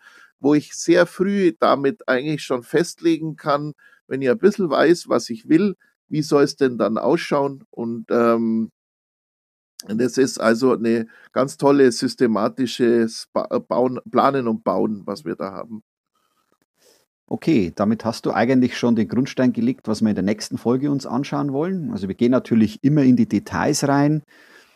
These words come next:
Speaker 2: Und das nächste Mal in der Folge drei wollen wir uns, äh, anhören, was so die allgemeinen Anforderungen an die Bestandteile, an die Schichten im Detail sind und natürlich auch,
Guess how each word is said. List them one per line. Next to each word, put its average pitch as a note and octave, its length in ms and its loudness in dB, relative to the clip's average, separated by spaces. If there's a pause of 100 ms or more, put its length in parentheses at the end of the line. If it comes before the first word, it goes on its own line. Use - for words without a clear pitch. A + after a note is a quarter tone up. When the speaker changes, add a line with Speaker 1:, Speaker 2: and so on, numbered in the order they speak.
(240)
Speaker 2:
Und - 460 4
das - 100 -8
nächste G3+ 300 0
Mal D#3+ 280 4
in A#2+ 140 2
der G2 140 2
Folge G2+ 320 2
drei A2 440 2
wollen B2+ 240 2
wir B2 140 2
uns, A#2 500 0
äh, - 40 -2
anhören, A2+ 640 4
was G#2+ 180 0
so A#2+ 80 0
die G2+ 140 -2
allgemeinen A#2+ 520 4
Anforderungen C3 840 2
an G#2 160 4
die G#2 100 0
Bestandteile, D3 800 -2
an G3 100 0
die E3+ 100 -4
Schichten E3+ 680 -4 (260)
im G#3+ 160 6
Detail C#3+ 460 0
sind A#3+ 420 0 (320)
und D#3 220 2
natürlich A2+ 520 -2
auch, A2+ 460 -2